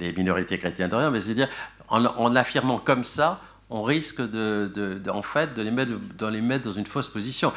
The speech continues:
Parce qu'en fait, les chrétiens, en tout cas, c'était le cas en Israël, Palestine, moyen, c'était de dire, oui, mais ils sont, ils, ils ne sont pas des, vraiment des Arabes, vous avez vu comme ils sont occidentalisés, euh, c'est eux qui partent les premiers, parce qu'ils ont commencé à partir au début du vingtième siècle. Et je crois qu'il y a,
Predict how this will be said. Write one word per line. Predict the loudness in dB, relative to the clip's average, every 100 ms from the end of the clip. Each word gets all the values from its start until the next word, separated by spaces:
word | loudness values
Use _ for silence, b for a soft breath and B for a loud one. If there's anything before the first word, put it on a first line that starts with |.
| B -8
Parce | 0
qu'en | 4 4
fait, | 2 0
les | 0
chrétiens, | 0 -2 0 2 2
en |
tout | 2 0
cas, | 2 2
c'était | -2 -8
le | -4
cas | 0
en | 0
Israël, | 0 -2 -2 -2
Palestine, | -6 -8 -10 -6 -6 B B -8
moyen, | -2 0 0
c'était | -2 -2
de | -2
dire, | 0
oui, | 0
mais | 0 0
ils |
sont, | -4 -6 B -10
ils, | -12 -8
ils | -6
ne |
sont | -4 0
pas | 0
des, | 0
vraiment | 0 -2
des | -4 -4
Arabes, | -4 2 4 4 2
vous | -2 -6
avez | -6
vu | -6
comme | -6 -4
ils |
sont | -4 -6
occidentalisés, | -6 -4 -2 -2 -4 -4 -6 0 2 2
euh, | -2 B B
c'est | -8 -4 -4
eux |
qui | -4
partent | 0 0 0
les | -6
premiers, | 0 2 2 4 4 2
parce | -2
qu'ils | -6
ont | -6
commencé | -4 2
à | 2
partir | 2 -2 -6 -6
au | -4
début | -4 -6 -6
du | -8 B B -2
vingtième | 0 0 0
siècle. | 2 2 2 -2
Et |
je | 2
crois | 2
qu'il | 2
y |
a, | -2